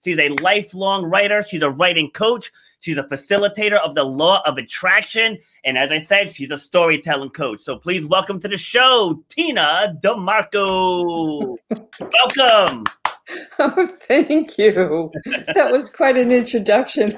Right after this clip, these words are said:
Speaker 2: I really appreciate it.
Speaker 1: Thank you. Thank you. Yeah, people,
Speaker 2: That's
Speaker 1: people
Speaker 2: awesome.
Speaker 1: get a, pe-, people get a kick out of my, my intros. <laughs>
Speaker 2: Your intro's awesome.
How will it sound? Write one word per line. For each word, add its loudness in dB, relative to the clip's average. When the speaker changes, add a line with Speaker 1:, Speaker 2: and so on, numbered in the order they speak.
Speaker 2:
I -4
really 0
appreciate 0
it. -4
Speaker 1:
Thank -10
you. -2
Thank 0
you. 2
Yeah, 2
people, -4
Speaker 2:
That's -2
Speaker 1:
people -2
Speaker 2:
awesome. -4
Speaker 1:
get -2
a, -14
pe-, -6
people -8
get -4
a -4
kick -4
out 2
of 0
my, 0
my 0
intros. -6
<laughs> -2
Speaker 2:
Your 4
intro's 0
awesome. 0